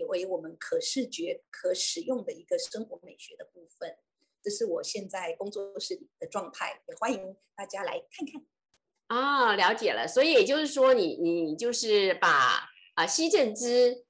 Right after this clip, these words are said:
Speaker 2: 是取得西政织的原料，然后做成现代生活当中可以用的这些，呃，服饰品，是这样吗？
Speaker 1: 是的，像我，我的材料都是在日本去找到的老件，然后呢，再加上，呃，在台湾我设计，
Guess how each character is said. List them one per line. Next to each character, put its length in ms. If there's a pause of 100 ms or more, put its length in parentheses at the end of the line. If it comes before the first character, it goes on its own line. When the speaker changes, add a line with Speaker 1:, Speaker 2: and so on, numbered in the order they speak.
(160)
Speaker 2:
是 220
取 300
得 180
西 180
政 180
织 80
的 100
原 380
料， 260
然 140
后 140
做 240
成 260
现 400
代 420 (100)
生 200
活 140
当 200
中 160
可 120
以 160
用 240
的 100
这 220
些， 460
呃， 280 (100)
服 180
饰 200
品， 260
是 120
这 100
样 120
吗？ 80 (880)
Speaker 1:
是 80
的， 220
像 220
我， 120 (140)
我 100
的 100
材 220
料 180
都 120
是 140
在 260
日 220
本 160 (120)
去 200
找 280
到 140
的 220
老 260
件， 360 (280)
然 240
后 320
呢， 220
再 160
加 220
上， 440
呃， 180
在 120
台 240
湾 220
我 100
设 260
计， 440